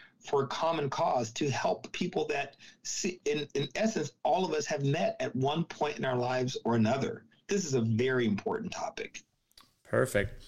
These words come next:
Speaker 2: And I think maybe we could go with a little bit of historical perspective on the role of the intensivist in managing organ donors. And I would imagine that even your, a professional career from training to where you are today, things have evolved very rapidly.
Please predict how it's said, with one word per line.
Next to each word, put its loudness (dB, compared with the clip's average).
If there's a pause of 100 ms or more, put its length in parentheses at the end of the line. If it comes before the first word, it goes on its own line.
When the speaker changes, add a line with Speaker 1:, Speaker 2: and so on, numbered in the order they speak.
(300)
Speaker 2:
And 2
I 6
think 0
maybe 6
we 2
could 0
go 8
with 6
a -2
little 2
bit 6
of 6
historical 0
perspective 0 (420)
on 4
the 6
role 8
of 6
the 8
intensivist 0
in 2
managing 2
organ 4
donors. 2 (460)
And 6
I 10
would 8
imagine 6
that 6
even 4
your, 6 (380)
a -6
professional 4
career 4
from 0
training 4
to -2
where 4
you 4
are 8
today, 4 (280)
things 6
have 6
evolved 6
very 8
rapidly. 4